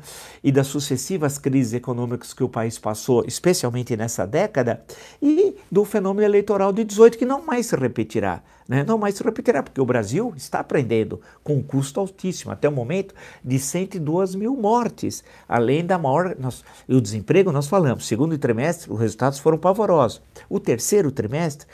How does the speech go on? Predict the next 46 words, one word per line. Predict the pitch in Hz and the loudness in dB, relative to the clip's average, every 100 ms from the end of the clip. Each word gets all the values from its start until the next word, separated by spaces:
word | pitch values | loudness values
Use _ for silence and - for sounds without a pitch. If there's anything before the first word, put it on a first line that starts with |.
| - - | -14 -6
vai | 135 | -4
ser | - 196 | 0 -2
pior | - 233 160 185 208 | 0 2 4 2 0
que | - | -6
o | |
segundo, | 180 143 135 143 | -4 -2 -2 0
e | 156 | -2
o | |
quarto | 151 147 165 147 | -2 -4 -4 -4
vai | 143 | -4
ser | 143 147 | -2 -2
devastador. | 139 147 143 120 110 107 - - - | -2 -4 -8 -8 -6 -8 -10 -18 -6
Dramático, | 143 175 170 170 175 185 - - 185 | -2 0 -2 -4 -4 -4 -6 -12 -8
dramático, | 160 185 170 175 - - 170 | -4 -4 -4 -8 -10 -10 -10
dramático. | 170 170 165 - - _ - - | -8 -10 -12 -14 -20 _ -20 -20
São | - 147 | -10 -8
os | 180 | -8
que | - 185 | -8 -6
tão, | 220 196 - - | -6 -8 -10 -4
não | 160 | 0
pensa | 147 262 - 165 | 2 2 2 0
que | 143 | 0
você | - | 2
olha | 123 135 113 | 4 6 4
a | |
bolsa, | 95 110 139 139 120 - 104 101 - | 4 4 6 6 4 0 -6 -6 -10
subiu | - 131 123 131 | -4 -2 2 0
os | - | -2
pontos, | - 117 143 | -6 -2 -2
não | 185 | -2
vai | 180 233 | -2 -2
por | - 170 | 0 2
aí, | 254 175 | 2 2
que | 185 | -2
isso | 208 214 | -6 -6
não | 190 | -8
tem, | - - | -12 -6
há | - | -4
um | 202 | -4
descolamento | - - 208 185 180 190 175 | -6 -2 0 2 0 0 -2
disso | - 202 - | -2 -2 -2
e | 214 | -2
a | |
economia | 214 196 185 196 | -2 -2 -2 -2
real, | 202 131 156 127 - _ _ _ - | 0 0 0 -2 -6 _ _ _ -10
né? | 131 | -8